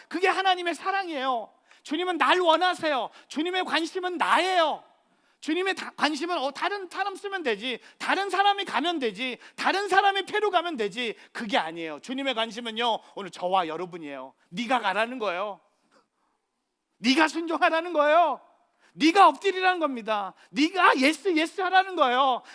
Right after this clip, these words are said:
다른 사람이 예스 하는 걸 바라지 말고 네가 먼저 예스 하라는 겁니다.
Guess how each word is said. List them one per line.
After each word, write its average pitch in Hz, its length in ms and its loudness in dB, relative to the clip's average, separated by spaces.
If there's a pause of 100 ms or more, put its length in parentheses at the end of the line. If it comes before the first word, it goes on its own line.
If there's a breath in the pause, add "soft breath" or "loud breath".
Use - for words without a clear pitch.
다른 349 280 2
사람이 370 380 2
예스 311 260 -2
하는 359 200 -2
걸 339 100 0
바라지 320 380 2
말고 277 500 2 (200 loud breath)
네가 220 280 0
먼저 254 380 0
예스 208 280 -2
하라는 262 280 -6
겁니다. 151 440 -12